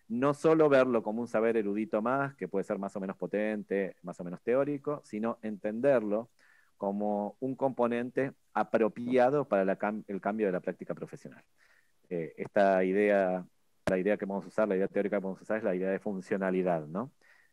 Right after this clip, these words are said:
Que este componente de cariz meta, de segundo orden, sobre,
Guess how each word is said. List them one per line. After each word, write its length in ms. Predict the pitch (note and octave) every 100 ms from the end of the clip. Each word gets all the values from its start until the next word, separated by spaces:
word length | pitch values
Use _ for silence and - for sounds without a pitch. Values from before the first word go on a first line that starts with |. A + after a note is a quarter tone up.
| _
Que 100 | -
este 480 | - G2 F2+ F2 D#2+ _ _
componente 800 | F2+ E2 F#2 G#2 G#2 G#2 G2 F2+ - _ _ _ _ -
de 200 | F2+ E2+
cariz 560 | F2+ F#2+ G2 - - _ _ _
meta, 500 | F#2+ A2 G#2 G#2 A#2 _ _ -
de 80 |
segundo 400 | - F2 F#2+ F#2+
orden, 460 | G#2 A2 F#2+ A2 A#2+
sobre, 540 | - A2+ G2+ F#2+ A#2+